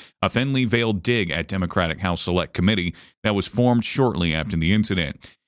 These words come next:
If Kassam's claims are true and it is verified by further investigation, it would further wreck the narrative spun by Democrats and others on the left about the matter.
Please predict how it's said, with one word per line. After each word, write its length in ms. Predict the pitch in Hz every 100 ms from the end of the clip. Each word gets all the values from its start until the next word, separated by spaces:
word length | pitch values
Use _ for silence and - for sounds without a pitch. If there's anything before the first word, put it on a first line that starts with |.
| _
If 200 | 117 120
Kassam's 480 | - 110 151 170 156
claims 340 | - 131 120
are 100 | 110
true 460 | 104 - 139 101 90
and 380 | - 98 101 98
it 120 | -
is 280 | 107 104 95
verified 520 | 110 135 131 110 101
by 140 | 98
further 340 | 90 120 107 98
investigation, 840 | 90 90 98 90 120 127 113 113 -
it 120 | 120
would 260 | 113 117
further 380 | - 165 170 131
wreck 260 | 113 123 -
the 140 | 110
narrative 360 | 110 117 101 92
spun 420 | - 147 131 104
by 120 | 90
Democrats 640 | 85 110 113 - 110 107 -
and 160 | 101 92
others 320 | 131 139 120
on 140 | 110 98
the 80 |
left 360 | 95 113 107 - - - -
about 320 | 123 95 76
the 100 | -
matter. 460 | 95 104 98 78